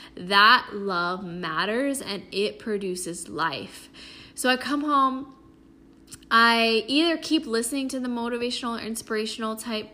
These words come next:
um, videos, and I learn so much in those. I mean, they're talking about habits, they're talking about mindsets, they're talking about money. There, there's so much in it. It's not just like,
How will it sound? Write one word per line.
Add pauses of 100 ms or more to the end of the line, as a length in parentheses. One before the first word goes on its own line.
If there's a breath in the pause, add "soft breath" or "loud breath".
(120)
um,
videos,
and
I
learn
so
much
in
those.
I
mean, (280 loud breath)
they're
talking
about
habits,
they're
talking
about
mindsets,
they're
talking
about
money.
There, (360 loud breath)
there's
so
much
in
it.
It's
not
just
like,